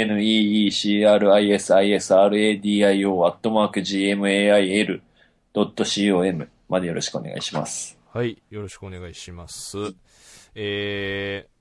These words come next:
Speaker 2: ー、まあ、Tシャツのメールだけじゃなく、あのー、
Speaker 1: はい。
Speaker 2: 何でも相談、チャレンジしてほしいことなど、何でも受け付けております。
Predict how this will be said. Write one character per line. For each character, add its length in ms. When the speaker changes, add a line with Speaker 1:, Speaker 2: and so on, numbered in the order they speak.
Speaker 2:
ー、 120
ま 300
あ、 200
T 180
シ 40
ャ 60
ツ 160
の 260
メ 160
ー 40
ル 80
だ 100
け 100
じ 120
ゃ 20
な 160
く、 400
あ 160
の 80
ー、 380
Speaker 1:
は 60
い。 40
Speaker 2:
何 240
で 100
も 380
相 280
談、 300
チ 100
ャ 40
レ 80
ン 80
ジ 80
し 60
て 60
ほ 160
し 160
い 60
こ 140
と 120
な 140
ど、 240
何 160
で 120
も 240
受 140
け 20
付 180
け 20
て 80
お 80
り 120
ま 160
す。 320